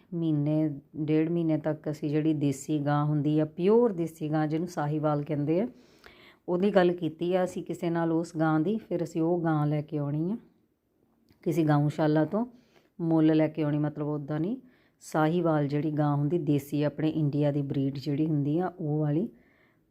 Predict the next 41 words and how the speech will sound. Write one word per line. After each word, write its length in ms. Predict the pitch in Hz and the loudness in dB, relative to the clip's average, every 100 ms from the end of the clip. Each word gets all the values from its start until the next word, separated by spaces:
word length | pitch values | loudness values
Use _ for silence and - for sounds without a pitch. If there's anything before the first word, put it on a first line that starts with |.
| _ | _
ਤੇ 280 | 156 143 139 | -6 -2 -2
ਉਹ 260 | 147 156 165 | 0 0 2
ਲੈ 140 | 156 | 0
ਕੇ 160 | 156 151 | -2 -2
ਆਉਣੀ 320 | 139 139 143 | 0 0 0
ਆ 180 | 147 147 | 0 -2
ਅਸੀਂ। 340 | 147 147 151 | -4 -6 -6
ਤਾਂ 360 | 151 151 147 143 | -4 -2 -2 -2
ਦੇਖਦੇ 500 | 143 143 139 143 143 | -2 -4 -2 -2 0
ਆ 220 | 143 143 - _ _ - | -2 -4 -8 _ _ -8
ਕਿੱਦਾਂ 280 | 151 147 147 | -4 0 0
ਹੁੰਦੀ 340 | 143 139 147 | 0 0 0
ਆ, 80 | 175 - _ _ - | -2 -6 _ _ -4
ਕਿਹੜੀ 280 | 156 165 | 0 2
ਹੁੰਦੀ 240 | 160 151 147 | 2 2 0
ਆ, 40 | |
ਆਪਣੇ 280 | 147 147 147 | 0 -2 -2
ਕਰਮਾਂ 340 | 151 147 143 | 0 0 -2
'ਚ 140 | 143 147 | -2 -4
ਮੱਝ 340 | 139 147 156 | -2 -2 0
ਹੁੰਦੀ 340 | 175 170 165 170 | 0 2 2 2
ਆ 80 | |
ਜਾਂ 140 | 160 160 | 2 -2
ਗਾਂ 280 | 143 139 143 | 0 0 2
ਹੁੰਦੀ 340 | 151 147 165 | 2 2 2
ਆ। 60 | 165 | 2
ਮੱਝ 300 | 147 151 190 | 2 2 4
ਦਾ 100 | 196 | 4
ਵੀ 100 | 196 | 2
ਸੋਚਣ 340 | 196 - 202 | -2 -2 -4
ਦੇ 260 | 196 208 208 | -2 -2 -2
ਆ, 100 | 190 | -2
ਗਾਂ 280 | 160 156 | -2 -2
ਦਾ 120 | 160 180 | 0 -2
ਵੀ 80 | |
ਸੋਚਦੇ 480 | 185 190 180 180 202 | -2 -4 -4 -4 -2
ਆ, 40 | 202 | 0
ਦੇਖਦੇ 420 | 170 156 165 170 | 0 0 -2 -2
ਆ 140 | 185 - - - _ _ _ _ _ _ - | -2 -6 -20 -20 _ _ _ _ _ _ -6
ਕੀ 180 | 208 208 | -2 2
ਬਣਦਾ। 460 | 196 170 165 185 | 4 2 0 -2